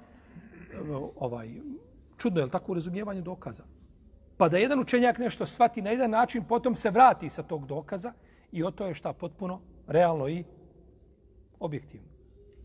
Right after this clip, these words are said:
da se dešava. Pa se s ovog mišljenja vratio Ibn Abbas. Vratio se, kao što se vraćali mnogi ashabi, čak doktor Halid ibn Ahmed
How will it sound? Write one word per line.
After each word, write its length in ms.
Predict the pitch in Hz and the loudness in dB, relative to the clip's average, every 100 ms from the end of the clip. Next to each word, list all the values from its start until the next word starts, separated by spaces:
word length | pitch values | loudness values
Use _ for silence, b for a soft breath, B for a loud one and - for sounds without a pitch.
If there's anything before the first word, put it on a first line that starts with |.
| - | -12
da 80 | 147 | -10
se 120 | 135 | -10
dešava. 320 | 123 - - - - - - - - - - - - - - - - - | -12 -16 -20 -20 -20 -20 -20 -20 -20 -20 -20 -20 -20 -20 -20 -20 -12 -2
Pa 100 | 147 | -2
se 120 | 151 | -2
s 100 | - | -2
ovog 160 | 190 156 | -2 -2
mišljenja 300 | 175 180 139 | -4 -6 -4
vratio 260 | 147 147 | -4 -4
Ibn 140 | 139 123 | -8 -8
Abbas. 480 | 104 - - - - - - - - - - - - - - - - - - - - - - - - - - - - - - - - - - - - - - - - - - | -14 -18 -20 -20 -20 -20 -20 -20 -20 -20 -20 -20 -20 -20 -20 -20 -20 -20 -20 -20 -20 -20 -20 -20 -20 -20 -20 -20 -20 -20 -20 -20 -20 -20 -20 -20 -20 -20 -20 -20 -20 -20 -8
Vratio 400 | 143 147 147 151 | 0 0 0 -4
se, 300 | - 165 196 - - | -4 -6 -8 -12 -14
kao 180 | - 156 | -4 -4
što 120 | - | -4
se 120 | - 135 | -10 -10
vraćali 340 | 143 - 117 | -10 -10 -8
mnogi 280 | 127 139 110 | -6 -6 -8
ashabi, 440 | - - 139 160 - - - - - - 175 - - - - - - - - - - | -10 -6 -6 -6 -10 -20 -20 -20 -20 -18 -18 -18 -20 -20 -20 -20 -20 -20 -20 -20 -10
čak 180 | 147 143 - - - - - | -10 -10 -14 -20 -20 -20 -12
doktor 420 | 143 143 - 123 - - | -8 -8 -10 -12 -14 -20
Halid 400 | - 139 135 113 | -8 -4 -2 -4
ibn 140 | 117 135 | -10 -12
Ahmed 320 | 120 127 | -10 -10